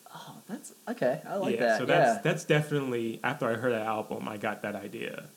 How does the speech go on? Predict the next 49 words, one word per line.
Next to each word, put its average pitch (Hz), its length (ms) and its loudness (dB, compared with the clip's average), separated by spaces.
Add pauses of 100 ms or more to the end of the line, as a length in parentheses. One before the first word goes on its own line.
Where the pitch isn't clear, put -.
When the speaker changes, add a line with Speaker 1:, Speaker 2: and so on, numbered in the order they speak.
(200)
Speaker 1:
Well, 139 180 -4
yeah, 151 280 -6
'cause - 320 -10
albums 123 420 -4
are, 87 180 -8 (140)
you 117 100 -6
know, - 200 -10 (1500)
that's 151 180 -4
why 143 100 4
I've 131 60 4
been 127 140 0
trying 123 180 -2
to 110 60 -2
listen 104 420 -4
through, 98 220 -6
like, - 160 -8
whole - 340 -8
albums, 110 540 -6
'cause, 127 180 -4
Speaker 2:
Mm-hmm. - 100 -2
Speaker 1:
I 127 60 0
mean, 120 220 0
it's, 117 160 -6
like, 110 160 -2
one 117 340 -4
piece. - 400 -8
You 151 140 2
know, 131 100 4
Speaker 2:
Yes. 123 100 4
Speaker 1:
obviously 156 420 2
we 123 100 2
have 107 140 -2
favorites. - 580 -12 (100)
Speaker 2:
Right. 123 260 -4
Speaker 1:
And - 120 -6
listen - 260 -6
to - 40 -8 (380)
Speaker 2:
But 147 140 2
it's 139 80 -4
Speaker 1:
songs. 143 140 -6
Speaker 2:
all 147 240 4
one 113 360 -4
thing. 107 420 -6
Speaker 1:
Yeah, - 260 -2 (160)
Speaker 2:
It's 156 100 -4
Speaker 1:
yeah. 143 100 6
Speaker 2:
like, 123 280 2
it's 123 160 -6
like 127 160 -2